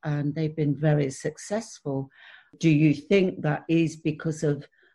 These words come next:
knitters who they are? They embrace technology, just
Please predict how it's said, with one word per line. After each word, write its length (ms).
knitters 480
who 220
they 180
are? 420
They 100
embrace 520
technology, 840
just 340